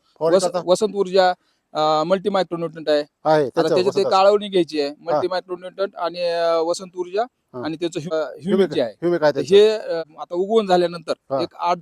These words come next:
Speaker 2: ते दहा दिवसानं ते ड्रेचिंग करायचे.
Speaker 1: ओके.
Speaker 2: फवाराच्या साहाय्यानं किंवा ड्रिप आहे हाताळलेलं,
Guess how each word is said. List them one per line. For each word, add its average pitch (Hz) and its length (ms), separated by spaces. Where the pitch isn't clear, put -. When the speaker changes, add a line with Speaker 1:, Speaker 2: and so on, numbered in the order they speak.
Speaker 2:
ते 185 60
दहा 175 160
दिवसानं 165 340
ते 214 180
ड्रेचिंग 151 340
करायचे. 98 360
Speaker 1:
ओके. 101 140
Speaker 2:
फवाराच्या 160 340
साहाय्यानं 165 260
किंवा 214 200
ड्रिप 202 300
आहे 165 80
हाताळलेलं, 147 400